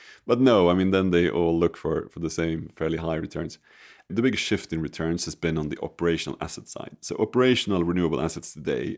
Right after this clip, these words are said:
um, operational solar assets and wind assets, if they're done in a bankable way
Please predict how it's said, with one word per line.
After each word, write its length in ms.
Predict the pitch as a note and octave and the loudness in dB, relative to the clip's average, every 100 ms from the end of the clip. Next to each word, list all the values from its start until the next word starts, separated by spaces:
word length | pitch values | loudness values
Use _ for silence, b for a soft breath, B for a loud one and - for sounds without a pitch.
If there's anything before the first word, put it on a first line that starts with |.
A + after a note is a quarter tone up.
| - | -8
um, 480 | E2 D#2+ D2+ C#2 - | -6 -4 -4 -6 -10
operational 480 | - F2 F#2 - D#2 | -6 -2 -2 -2 -4
solar 260 | - F2+ D2+ | 2 2 2
assets 340 | D2 - - | -2 -6 -8
and 80 | C#2+ | -4
wind 200 | E2 D2 | -2 -2
assets, 400 | A1 - C#2 - | -4 -6 -8 -8
if 140 | - | -10
they're 100 | - | -6
done 300 | E2+ D#2+ F#2+ | -6 -2 0
in 100 | F2+ | 0
a 60 | D2+ | -2
bankable 500 | F2+ F2+ E2+ - A#1+ | 0 0 -2 -6 -6
way 340 | B1+ G#1 C2+ | -4 -6 -6